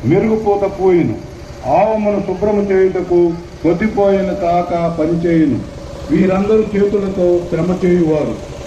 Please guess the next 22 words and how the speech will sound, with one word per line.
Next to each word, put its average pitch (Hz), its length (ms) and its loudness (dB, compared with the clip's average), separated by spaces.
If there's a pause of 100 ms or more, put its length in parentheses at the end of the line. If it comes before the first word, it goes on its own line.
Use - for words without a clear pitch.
ప్రతి 190 240 0
ఒక్కరూ 196 560 2 (340)
తన 175 80 2
పనిలో 196 560 0
తాను 180 540 0 (320)
నైపుణ్యము 196 600 2 (120)
చూపును. 170 320 0 (480)
వీరు 196 180 2 (120)
పనిచేయనితో 202 840 0 (680)
ప-, 151 160 -2 (400)
పట్టణములను 208 600 2
నిలువవు, 185 580 2 (480)
నగరములోను 208 600 0
ఎవరు 185 500 2 (340)
నివసింపచాలరు. 175 840 0 (540)
వారి 175 320 0
దరిద్ర-, 196 300 0 (260)
కానీ 170 400 0 (420)
ఈ 185 180 0
చేతి 220 220 2
వృత్తుల 202 400 -2
వారు 180 520 0